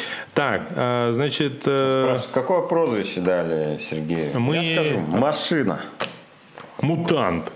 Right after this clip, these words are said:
Speaker 2: Нет, <laughs> подожди. Возможно, это хуже даже, чем, э, то, что
Speaker 1: Да,
Speaker 2: было.
Speaker 1: ну, мутант — это прикольно.
Speaker 2: Не-не-не-не.
Speaker 1: Мутант. Ну, как и эти, э,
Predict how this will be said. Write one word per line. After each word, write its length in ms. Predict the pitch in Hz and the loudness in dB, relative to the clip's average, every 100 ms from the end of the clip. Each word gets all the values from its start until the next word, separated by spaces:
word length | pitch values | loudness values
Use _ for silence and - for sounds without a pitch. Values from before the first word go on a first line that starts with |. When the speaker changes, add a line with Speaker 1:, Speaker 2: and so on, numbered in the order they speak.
| - 95 90 - | -8 -6 -6 -4
Speaker 2:
Нет, 520 | 101 104 107 92 - - - | 0 2 2 2 0 -8 -8
<laughs> 100 | - | -2
подожди. 380 | 139 120 113 113 - 180 165 175 233 139 110 | 0 2 2 0 0 0 0 0 0 0 2
Возможно, 500 | 120 120 117 131 120 | 4 4 4 2 2
это 180 | 117 127 | 0 0
хуже 340 | - 131 101 | 0 0 0
даже, 240 | 95 92 - | 2 0 0
чем, 240 | - 92 87 | -2 -2 -2
э, 400 | - 98 87 87 85 | -2 0 0 -2 -2
то, 80 | 98 | -4
что 100 | 95 | 0
Speaker 1:
Да, 140 | 98 | 2
Speaker 2:
было. 100 | 101 110 | 2 2
Speaker 1:
ну, 160 | 135 | 2
мутант — 420 | 123 117 131 135 | 0 0 0 0
это 160 | 117 95 | 0 -2
прикольно. 560 | - 90 - 107 101 87 | -2 -4 0 0 2 2
Speaker 2:
Не-не-не-не. 460 | 92 90 90 87 85 | 0 0 0 -2 -2
Speaker 1:
Мутант. 240 | 80 101 90 | -2 -2 0
Ну, 160 | 123 | 0
как 260 | 123 147 - | 2 0 0
и 280 | 117 127 117 | 0 0 -2
эти, 180 | 113 85 85 | -2 -4 -2
э, 540 | 85 90 92 101 110 | 0 0 0 0 -2